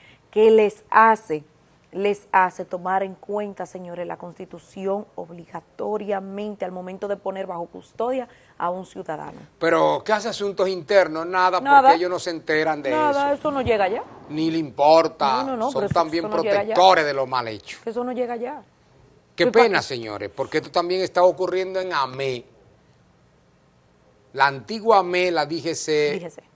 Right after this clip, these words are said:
Speaker 2: lo que yo vi el domingo frente a la Catedral Santa Ana de San Francisco de Macorís,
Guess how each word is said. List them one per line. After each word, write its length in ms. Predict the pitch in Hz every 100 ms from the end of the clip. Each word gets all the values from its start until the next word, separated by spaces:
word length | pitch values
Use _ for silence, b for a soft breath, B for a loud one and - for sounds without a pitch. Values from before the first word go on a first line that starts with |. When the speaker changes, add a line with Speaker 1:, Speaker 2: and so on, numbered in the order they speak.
| _ -
Speaker 2:
lo 200 | 135 131
que 140 | 147
yo 160 | 151 170
vi 240 | 185 180
el 100 | 170
domingo 520 | 156 147 165 165 151
frente 340 | 131 135 120 127
a 20 |
la 120 | 117
Catedral 520 | 120 107 113 131 147
Santa 380 | 143 139 120 123
Ana 120 | 143
de 60 | 123
San 160 | 120
Francisco 440 | 113 110 123 123 135
de 40 |
Macorís, 600 | 123 127 127 113 117 107